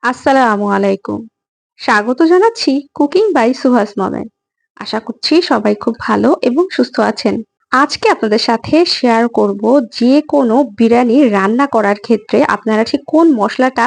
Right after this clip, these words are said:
ব্যবহার করতে পারেন, সেই মশলাটারই একটা রেসিপি দেখাবো। এই মশলাটা কিন্তু যে কোনো বিরিয়ানিতেই আপনারা ব্যবহার করতে পারবেন।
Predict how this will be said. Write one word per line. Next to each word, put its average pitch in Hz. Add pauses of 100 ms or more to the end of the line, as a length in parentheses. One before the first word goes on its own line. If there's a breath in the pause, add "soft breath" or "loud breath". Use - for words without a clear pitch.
(120)
ব্যবহার 233
করতে 208 (140)
পারেন, 196 (240)
সেই 233 (100)
মশলাটারই 220 (140)
একটা -
রেসিপি 196
দেখাবো। 175 (720 loud breath)
এই 285
মশলাটা 240
কিন্তু 208 (200)
যে 247 (120)
কোনো 392 (140)
বিরিয়ানিতেই 208
আপনারা 262
ব্যবহার 214
করতে 196
পারবেন। 180